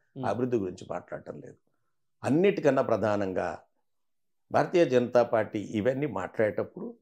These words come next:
Speaker 2: తను ఆత్మవిమర్శ చేసుకోవాల్సిన అవసరం కూడా ఉంది.
Speaker 1: Hmm.
Speaker 2: ఆ విషయం నేను ఓపెన్గానే అక్కడ
Speaker 1: Hmm.
Speaker 2: కేంద్ర మంత్రులతోటి సూటిగా మాట్లాడాను.
Speaker 1: Hmm.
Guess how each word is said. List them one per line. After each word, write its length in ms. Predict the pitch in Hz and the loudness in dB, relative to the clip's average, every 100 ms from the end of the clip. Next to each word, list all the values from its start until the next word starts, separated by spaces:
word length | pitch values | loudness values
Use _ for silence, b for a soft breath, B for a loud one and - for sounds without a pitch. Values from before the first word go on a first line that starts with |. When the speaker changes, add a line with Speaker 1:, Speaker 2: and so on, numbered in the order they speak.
| _ _ _ _ _ - | _ _ _ _ _ -2
Speaker 2:
తను 180 | 123 101 | 0 2
ఆత్మవిమర్శ 680 | 107 - 131 127 123 - 104 - | 0 0 -4 0 -2 -2 -8 -6
చేసుకోవాల్సిన 560 | 95 - - 90 - 80 | -6 -4 -6 -6 -8 -10
అవసరం 340 | 80 - - | -10 -12 -14
కూడా 200 | - - | -14 -12
ఉంది. 320 | - - - _ _ - | -10 -12 -14 _ _ -14
Speaker 1:
Hmm. 140 | 123 - _ _ _ - | -12 -14 _ _ _ -4
Speaker 2:
ఆ 80 | |
విషయం 380 | 104 90 98 101 | -4 -4 -6 -6
నేను 160 | 80 87 | -4 -2
ఓపెన్గానే 720 | 85 82 80 76 80 80 - _ _ _ _ _ - | -2 -4 -4 -6 -6 -8 -10 _ _ _ _ _ -6
అక్కడ 220 | - 73 | -4 -4
Speaker 1:
Hmm. 100 | 69 b b - | -8 b b -2
Speaker 2:
కేంద్ర 320 | 101 95 95 | 0 0 -2
మంత్రులతోటి 640 | 92 82 92 87 95 87 | -2 -4 -4 -2 -2 -6
సూటిగా 360 | 95 92 73 71 | -6 -6 -4 -6
మాట్లాడాను. 800 | 67 - - - - _ - | -8 -14 -16 -16 -20 _ -14
Speaker 1:
Hmm. 100 | 131 | -12